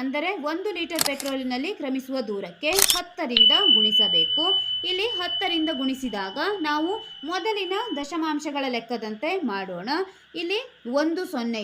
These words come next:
ಇದೆ, ಆದ್ದರಿಂದ ನಾವು ಇಲ್ಲಿ ದಶಮಾಂಶದಲ್ಲಿ ಒಂದು ಸ್ಥಾನವನ್ನ ಬಿಟ್ಟು ಈ ಬಿಂದುವನ್ನ ಇರಿಸಬೇಕು. ಒಂದು ಸ್ಥಾನವನ್ನ ಬಿಟ್ಟು ಈ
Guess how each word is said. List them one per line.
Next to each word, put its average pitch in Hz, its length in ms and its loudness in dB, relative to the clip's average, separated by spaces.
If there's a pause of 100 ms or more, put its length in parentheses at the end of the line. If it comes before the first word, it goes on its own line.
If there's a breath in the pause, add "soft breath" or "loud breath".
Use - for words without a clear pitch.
ಇದೆ, 269 140 -2 (260)
ಆದ್ದರಿಂದ 320 400 0 (140)
ನಾವು 277 160 -2 (120)
ಇಲ್ಲಿ 269 200 -2 (340)
ದಶಮಾಂಶದಲ್ಲಿ 311 960 -2 (520 loud breath)
ಒಂದು 440 280 -2
ಸ್ಥಾನವನ್ನ 294 580 0
ಬಿಟ್ಟು 220 240 -4 (280)
ಈ - 20 0 (120)
ಬಿಂದುವನ್ನ 226 500 -2 (260)
ಇರಿಸಬೇಕು. 208 600 -6 (220)
ಒಂದು 339 220 -4
ಸ್ಥಾನವನ್ನ 302 580 -2
ಬಿಟ್ಟು 262 220 -8 (220)
ಈ - 20 -2